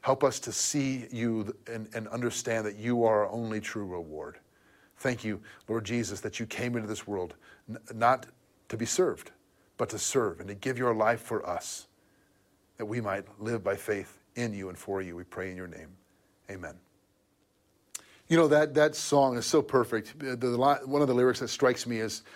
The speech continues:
"I am chosen, not forsaken. I am who you say I am.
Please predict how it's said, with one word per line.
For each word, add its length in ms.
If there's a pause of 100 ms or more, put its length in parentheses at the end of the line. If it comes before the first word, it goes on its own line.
(180)
"I 60
am 80
chosen, 480
not 180
forsaken. 640 (320)
I 140
am 180
who 140
you 100
say 240
I 120
am. 300